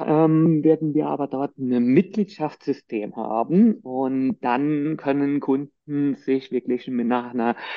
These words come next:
Tabelle ganz klar aussuchen, okay, die und die Flugzeuggröße, die und die Ent-, Entfernung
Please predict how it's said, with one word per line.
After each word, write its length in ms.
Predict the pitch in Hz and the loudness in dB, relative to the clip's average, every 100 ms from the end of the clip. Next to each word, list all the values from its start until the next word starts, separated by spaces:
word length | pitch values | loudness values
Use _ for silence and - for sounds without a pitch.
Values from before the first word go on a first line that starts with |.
| - - - | -10 -12 -8
Tabelle 760 | - 123 135 147 156 180 175 156 _ _ | -4 0 4 6 6 4 2 -2 _ _
ganz 260 | 139 147 - | -2 -2 -6
klar 420 | 123 127 131 - | -4 0 2 4
aussuchen, 440 | 135 143 143 131 | 2 2 0 -2
okay, 340 | 123 110 143 135 | -4 0 2 2
die 220 | 131 127 | 0 -2
und 100 | 120 | -2
die 160 | 104 107 | -6 -6
Flugzeuggröße, 840 | - 180 - 175 170 165 160 160 | -2 -2 0 -2 0 0 0 -2
die 240 | - 139 127 | -4 -4 -4
und 140 | 127 | -4
die 120 | 120 | -2
Ent-, 320 | 120 120 - | 0 -2 -4
Entfernung 880 | - 123 - 131 151 160 180 185 | -6 -6 -2 -2 0 2 2 2